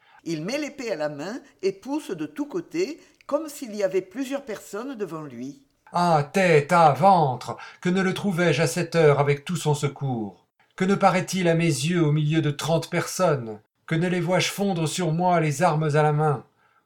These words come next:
Speaker 2: Comment, maraud, vous avez la hardiesse de vous attaquer à moi ? Allons, morbleu, tue, point de quartier,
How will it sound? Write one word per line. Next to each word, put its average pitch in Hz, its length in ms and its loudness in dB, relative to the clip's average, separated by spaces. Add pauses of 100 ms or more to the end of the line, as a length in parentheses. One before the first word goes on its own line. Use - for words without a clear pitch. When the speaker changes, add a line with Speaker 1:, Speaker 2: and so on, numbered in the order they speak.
Speaker 2:
Comment, 156 420 6
maraud, 131 640 2 (300)
vous 170 160 2
avez 185 120 2
la - 200 6
hardiesse 170 560 2
de 156 80 0
vous 151 160 -2
attaquer 185 340 -2
à 180 140 2
moi ? 156 460 4 (320)
Allons, 151 340 8
morbleu, 123 640 0 (240)
tue, 180 420 2
point 226 160 8
de 180 80 2
quartier, 170 640 0